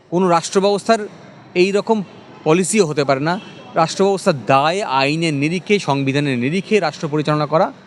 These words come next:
যদি তা পরিচালনা করতে তা ব্যর্থ হয়, তার দায়িত্ব হচ্ছে জায়গা ছেড়ে দিয়ে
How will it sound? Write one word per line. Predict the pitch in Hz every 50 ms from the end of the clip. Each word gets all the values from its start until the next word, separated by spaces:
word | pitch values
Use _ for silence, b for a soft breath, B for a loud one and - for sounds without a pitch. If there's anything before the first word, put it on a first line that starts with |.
| - - _ _ _ _ _ - - -
যদি | 143 143 147
তা | 127 147 143 139 127 -
পরিচালনা | - 147 139 160 165 165 165
করতে | 160 170 - - -
তা | 170 139
ব্যর্থ | 110 127 139 - - - 214
হয়, | 185 170 214 294 320 - - - - - - -
তার | 147 143 143 147 147
দায়িত্ব | - - 156 147 - - - 208
হচ্ছে | 185 208 202 - - 226
জায়গা | 170 147 123 127 131 147 139
ছেড়ে | - - 135 131 135
দিয়ে | 131 156 185 330 285